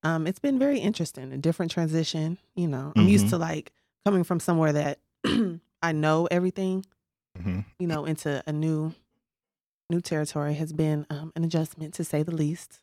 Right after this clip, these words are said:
Speaker 2: Yeah.
Speaker 1: I have, like, twenty meetings a day.
Speaker 2: <laughs>
Speaker 1: Zoom calls too. They don't even
Speaker 2: Oh,
Speaker 1: let
Speaker 2: you gotta
Speaker 1: sis
Speaker 2: get
Speaker 1: make
Speaker 2: dressed?
Speaker 1: it. Yeah.
Speaker 2: Oh, yeah.
Speaker 1: I'm
Speaker 2: I'm not
Speaker 1: like,
Speaker 2: doing
Speaker 1: "What?
Speaker 2: it.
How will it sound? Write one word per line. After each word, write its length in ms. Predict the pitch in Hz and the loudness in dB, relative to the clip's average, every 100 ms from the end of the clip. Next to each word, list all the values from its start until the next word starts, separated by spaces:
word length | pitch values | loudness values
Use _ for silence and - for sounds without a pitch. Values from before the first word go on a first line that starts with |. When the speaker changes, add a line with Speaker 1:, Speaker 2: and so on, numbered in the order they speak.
| - | -8
Speaker 2:
Yeah. 220 | 90 85 101 _ - | -8 -8 -14 _ -4
Speaker 1:
I 60 | |
have, 220 | 160 151 160 | 2 2 0
like, 160 | 147 | -4
twenty 260 | - 170 170 | -2 0 2
meetings 360 | 170 160 170 170 | 2 2 2 2
a 60 | |
day. 360 | 175 151 147 175 _ _ - | 4 2 0 -6 _ _ -2
Speaker 2:
<laughs> 380 | - - 117 175 | 0 2 0 2
Speaker 1:
Zoom 360 | 175 208 226 208 | 8 10 10 6
calls 360 | 185 131 147 - | 4 2 0 2
too. 280 | 190 143 - - - - 190 | 4 4 0 -16 -14 -8 4
They 120 | 202 | 6
don't 140 | 247 226 | 8 8
even 140 | 202 | 8
Speaker 2:
Oh, 40 | 180 | 10
Speaker 1:
let 140 | 165 | 10
Speaker 2:
you 60 | 98 | 8
gotta 60 | 90 | 6
Speaker 1:
sis 60 | |
Speaker 2:
get 80 | 92 | 8
Speaker 1:
make 100 | 90 | 8
Speaker 2:
dressed? 300 | - 135 - | 8 4 0
Speaker 1:
it. 60 | - | 2
Yeah. 360 | 240 285 165 151 - | 2 2 0 -4 -10
Speaker 2:
Oh, 260 | 170 160 156 | -6 -6 -6
yeah. 320 | 156 151 76 78 - | -10 -10 -10 -12 -14
Speaker 1:
I'm 100 | 202 | -6
Speaker 2:
I'm 80 | 269 | 0
not 60 | 208 | 0
Speaker 1:
like, 80 | |
Speaker 2:
doing 160 | 160 143 | 0 0
Speaker 1:
"What? 180 | 160 339 523 202 | 2 2 2 2
Speaker 2:
it. 160 | - | -4